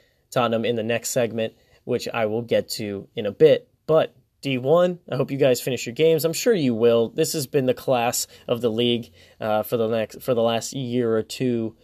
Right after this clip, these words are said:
of people getting their games done and people putting in some ridiculous performances as the months go on.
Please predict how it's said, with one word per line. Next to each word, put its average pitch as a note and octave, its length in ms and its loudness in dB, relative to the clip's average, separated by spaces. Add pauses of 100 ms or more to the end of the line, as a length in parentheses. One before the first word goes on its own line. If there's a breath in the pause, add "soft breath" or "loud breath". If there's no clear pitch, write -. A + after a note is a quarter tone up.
(140)
of A#2+ 240 -4
people C#3 240 -4
getting A#2 240 0
their G2+ 140 -4
games D3 360 -2
done C3+ 300 0
and G#2+ 240 -10
people A2+ 260 -12 (560)
putting C#3 260 0
in B2 140 0
some A2+ 180 -6
ridiculous A#2 580 -4
performances A#2 640 -4
as A2+ 220 -4
the A2+ 80 0
months G#2+ 260 -4
go G#2+ 300 -2
on. A#2 320 -2